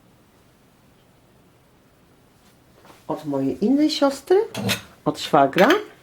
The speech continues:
za co również dziękuję bardzo, ale widzicie, jak się ma rodzinę, a więc naprawdę można coś fajnego zawsze dostać w prezencie, coś zdrowego, świeżego, z działki.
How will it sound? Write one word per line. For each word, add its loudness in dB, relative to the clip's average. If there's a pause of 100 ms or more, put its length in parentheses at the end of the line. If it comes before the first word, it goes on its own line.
(1000)
za 4
co 0
również 4
dziękuję 0
bardzo, 0
ale 0
widzicie, -4 (340)
jak -4
się -2
ma 2
rodzinę, 2 (600)
a -6
więc 0 (540)
naprawdę 0
można 0
coś -6
fajnego 2
zawsze -2
dostać 0
w -20
prezencie, -4
coś -4 (280)
zdrowego, 4
świeżego, 2
z -8
działki. -2